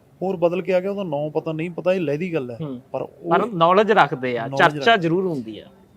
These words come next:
Speaker 1: ਪਿੰਡਾਂ ਦੀਆਂ ਸੱਥਾਂ ਤੋਂ ਲੈ ਕੇ ਘਰਾਂ ਦਿਆਂ ਚੁੱਲ੍ਹਿਆਂ ਤੱਕ ਜਿਹੜੀ ਗੱਲਬਾਤ ਚੱਲ ਰਹੀ ਹੈ, ਉਹ ਅਸੀਂ ਇਸ ਸੀਰੀਜ਼ ਦੇ ਵਿੱਚ ਦਿਖਾਉਣ ਦੀ
Speaker 2: ਹੂੰ।
Speaker 1: ਕੋਸ਼ਿਸ਼ ਕੀਤੀ ਹੈ।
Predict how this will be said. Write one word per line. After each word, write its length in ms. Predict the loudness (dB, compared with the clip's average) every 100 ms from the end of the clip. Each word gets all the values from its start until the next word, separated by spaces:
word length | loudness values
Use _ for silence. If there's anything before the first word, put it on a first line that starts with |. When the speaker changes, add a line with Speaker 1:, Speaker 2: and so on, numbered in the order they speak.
| _
Speaker 1:
ਪਿੰਡਾਂ 380 | -8 -6 -6 -6
ਦੀਆਂ 260 | -6 -6
ਸੱਥਾਂ 560 | -8 -10 -12 -12 -6 -6
ਤੋਂ 140 | -4
ਲੈ 220 | -4 -4 -8
ਕੇ 320 | -10 -12 -12
ਘਰਾਂ 380 | -6 -6 -6 -8
ਦਿਆਂ 220 | -10 -12 -12
ਚੁੱਲ੍ਹਿਆਂ 340 | -8 -4 -4
ਤੱਕ 220 | -4 -6 -8
ਜਿਹੜੀ 280 | -8 -6
ਗੱਲਬਾਤ 460 | -4 -4 -4 -6 -6
ਚੱਲ 200 | -8 -6
ਰਹੀ 260 | -6 -8 -8
ਹੈ, 120 | -12 -16 _ -20 -20 _ _ -4
ਉਹ 180 | -2
ਅਸੀਂ 300 | -2 -6 -8
ਇਸ 100 | -8
ਸੀਰੀਜ਼ 400 | -12 -10 -10 -8
ਦੇ 80 | -10
ਵਿੱਚ 200 | -10 -12
ਦਿਖਾਉਣ 400 | -12 -12 -12 -12
ਦੀ 140 | -12 -12
Speaker 2:
ਹੂੰ। 80 | -14 _
Speaker 1:
ਕੋਸ਼ਿਸ਼ 380 | -4 -2 -4 -8
ਕੀਤੀ 360 | -12 -18 -12
ਹੈ। 80 | -12